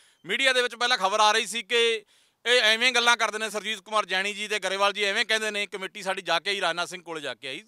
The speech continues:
ਉਹ ਦੇਸ਼ ਦੇ ਰੱਖਿਆ ਮੰਤਰੀ ਨੇ, ਬੜੇ ਵੱਡੇ ਲੀਡਰ ਨੇ, ਕਿਸ-, ਕਿਸਾਨ ਆਗੂ ਵੀ ਨੇ ਉਹ।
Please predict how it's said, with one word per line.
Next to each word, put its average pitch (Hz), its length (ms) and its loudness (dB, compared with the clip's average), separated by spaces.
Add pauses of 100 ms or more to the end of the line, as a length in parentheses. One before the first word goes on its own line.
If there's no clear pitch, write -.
(140)
ਉਹ 202 140 -18
ਦੇਸ਼ 135 320 -14
ਦੇ 170 120 -10
ਰੱਖਿਆ 175 300 -6
ਮੰਤਰੀ 139 340 -14
ਨੇ, 113 160 -20
ਬੜੇ 202 200 -8
ਵੱਡੇ 214 300 -4
ਲੀਡਰ 226 240 -6
ਨੇ, 202 120 -8
ਕਿਸ-, - 280 -20 (280)
ਕਿਸਾਨ 208 360 6
ਆਗੂ 247 280 6
ਵੀ 269 120 0
ਨੇ 220 120 -2
ਉਹ। 147 220 -12